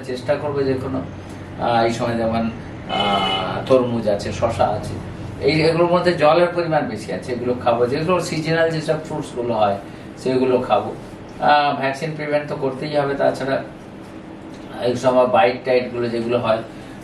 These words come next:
মসকিটো টাসকিটো, এই সময় পা-, মানে, আহ, একটু বর্ষার প্রাদুর্ভাব আসে, এই হট সামার হিউমিডিটিটা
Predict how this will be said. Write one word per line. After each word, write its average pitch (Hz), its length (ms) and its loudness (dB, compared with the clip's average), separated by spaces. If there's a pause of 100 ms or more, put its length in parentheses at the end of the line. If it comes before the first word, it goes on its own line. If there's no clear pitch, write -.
মসকিটো 113 400 -2
টাসকিটো, 113 400 -4
এই 110 140 0
সময় 120 220 0
পা-, 107 280 4
মানে, 110 220 0
আহ, - 1000 -2
একটু 127 240 2
বর্ষার 127 360 4
প্রাদুর্ভাব 123 440 4
আসে, 120 220 2
এই 117 180 -2
হট 113 180 -4
সামার 117 280 -2
হিউমিডিটিটা 120 800 -2